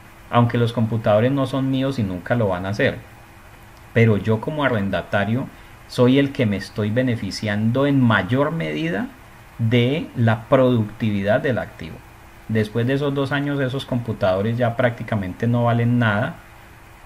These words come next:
ni me interesa quedarme con ellos, sino que ya ellos dieron el beneficio que iban a dar. Entonces, mire que el literal se habla solamente del plazo, que el plazo del contrato cubre la mayor parte de la vida económica del activo.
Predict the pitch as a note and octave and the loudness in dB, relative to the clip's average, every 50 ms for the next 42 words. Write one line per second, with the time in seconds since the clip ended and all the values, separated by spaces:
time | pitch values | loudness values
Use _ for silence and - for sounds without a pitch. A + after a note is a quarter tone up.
0 | - - - B2+ A2+ A#2 A2+ A2 G#2+ G#2 G2+ G#2 G#2 G2+ G2+ A#2+ B2+ - - A#2 | -16 -6 0 2 4 6 6 4 4 2 0 0 0 0 0 0 -2 0 2 2
1 | G2 F#2 G2+ A2 A#2 - - G#2 G2 F#2 F2+ G#2 B2+ D3 - - - - A#2 G2 | 2 2 0 -4 -4 -2 -2 -2 0 0 -2 -2 -4 -6 -8 -10 -8 -6 -4 -4
2 | F#2+ F#2 - - A#2+ A#2 B2 A#2+ A#2+ A#2+ A#2+ A#2+ A#2 A#2 B2 B2 A#2+ A#2+ B2 B2 | -4 -4 -4 -4 -2 0 2 2 2 2 2 0 0 0 0 2 2 4 4 2
3 | A#2+ A#2 G#2 F#2+ F#2 F2+ F2+ E2+ - F#2 F2 - G#2 G#2 - - G2 F2+ E2+ F2 | 2 2 0 -2 -4 -6 -6 -8 -8 -8 -6 -6 -6 -6 -6 -6 -8 -8 -6 -8
4 | F2 F2+ F2 E2 D#2+ E2 - - - - - - - - - - - - - G#2 | -8 -8 -8 -8 -8 -8 -10 -12 -14 -20 -20 -20 -20 -20 -20 -20 -14 -6 0 0
5 | G2+ G2 G2+ A#2 A2+ A2+ D3 D3+ D3 C#3+ C#3+ D3 D3 - C3 A#2 A2 G#2+ G#2 - | 2 4 4 4 4 4 2 2 2 2 2 2 2 2 2 4 4 2 2 0
6 | G#2 F#2+ F#2+ F#2+ G2+ G2+ - - B2+ C3 B2+ B2+ C3 B2+ B2 A#2+ - - C#3 D3+ | 2 2 4 4 2 2 2 2 6 6 6 6 6 4 2 0 0 0 2 2
7 | D#3+ D3+ C#3+ C3+ B2+ A#2+ - C3 A2 F2+ - - - F#2+ F2 E2+ E2+ F2+ - - | 2 2 2 0 -2 -2 -2 -4 -4 -4 -6 -10 -8 -6 -6 -4 -6 -6 -8 -12
8 | - - - - - - - - - - - - - - - - - - - - | -16 -16 -18 -18 -20 -20 -20 -20 -20 -20 -20 -20 -20 -20 -20 -20 -20 -20 -20 -20
9 | - - - - - - - - - - - - - F2+ E2+ - - - B2 C3 | -20 -20 -20 -20 -20 -20 -20 -20 -20 -20 -12 -8 -6 -6 -6 -8 -6 -4 0 2
10 | C3+ C#3 D#3 - - F3+ E3+ D3+ - - A2+ G2+ F#2 - - A2 G#2+ G#2+ G#2+ A2 | 2 2 2 2 0 0 0 0 0 0 0 0 0 0 2 4 4 4 4 2
11 | - - C#3 D#3 E3 D#3+ - - - - - - - - - - - - - - | 0 -2 -2 -2 -2 -4 -8 -14 -20 -20 -20 -20 -20 -20 -20 -20 -20 -8 -2 2
12 | B2 B2 B2 B2+ C3+ C#3+ C#3+ C#3 C3+ B2 A2+ G#2+ F#2+ F#2+ F2 G2 A#2+ C#3+ D3+ C3+ | 4 4 4 4 4 2 2 2 4 4 2 2 0 0 -2 0 2 4 4 2
13 | A#2 - A2+ G2+ G2 G2+ - A2+ A2 G#2 G2 F2+ F2+ F2+ F#2 F#2+ G#2+ A2+ - G2+ | 2 0 -2 -2 -2 -2 -2 -2 0 0 0 -2 -2 -2 -2 -2 -2 -2 -2 -6
14 | F#2 F2+ F2+ F#2 G2 G2 - F#2+ F#2+ F2+ E2+ F2 - - - F2+ F2+ | -6 -6 -6 -8 -6 -4 -2 -2 -2 -2 -6 -8 -8 -10 -12 -10 -10